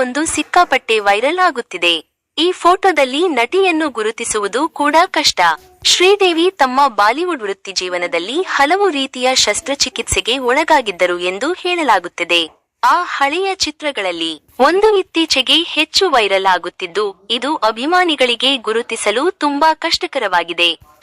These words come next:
ಶ್ರೀದೇವಿಗೆ ತನ್ನ ಸೌಂದರ್ಯದ ಬಗ್ಗೆ ತುಂಬಾ ಅರಿವಿತ್ತು. ಅವರು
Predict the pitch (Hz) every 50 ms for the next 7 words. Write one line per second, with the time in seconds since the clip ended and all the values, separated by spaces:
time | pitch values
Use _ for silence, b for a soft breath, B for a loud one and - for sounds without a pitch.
0 | - - - 359 381 403 403 403 392 349 302 277 247 277 320 381 - - 269 269
1 | 277 302 302 - - 269 233 254 302 349 302 269 226 202 185 185 180 175 185 175
2 | 160 170 240 285 - _ - 320 330 339 349 339 302 262 226 196 180 180 175 -
3 | _ - 185 170 160 _ _ _ _ - 208 214 220 220 240 294